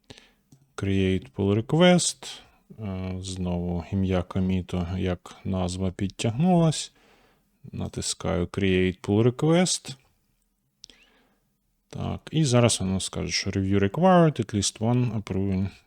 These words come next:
is needed. І тепер, якщо я перейду в Files, Review Changes, я не можу заапрувити,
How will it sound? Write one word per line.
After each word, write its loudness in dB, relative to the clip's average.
is -10
needed. -8
І 2
тепер, 0
якщо 0
я 2
перейду -2
в -8
Files, 0
Review 0
Changes, 2
я 2
не 4
можу 4
заапрувити, -2